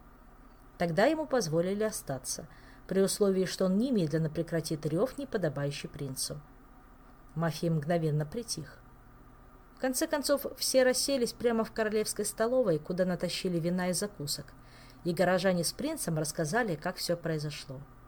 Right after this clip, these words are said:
Принца Мафея поймали в доме Элмара – где он попытался спрятаться.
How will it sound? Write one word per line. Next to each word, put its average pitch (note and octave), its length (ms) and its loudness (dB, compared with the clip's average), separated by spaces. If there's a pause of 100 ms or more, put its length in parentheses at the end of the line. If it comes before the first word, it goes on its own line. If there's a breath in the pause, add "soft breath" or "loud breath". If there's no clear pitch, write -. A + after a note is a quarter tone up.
(1300)
Принца A#3 360 2
Мафея A3+ 420 4
поймали G#3 500 4
в G3 80 -6
доме G#3 320 2
Элмара – D3+ 500 -2 (320 soft breath)
где F#3+ 220 0
он D#4 100 0
попытался F3+ 600 -2
спрятаться. - 640 -6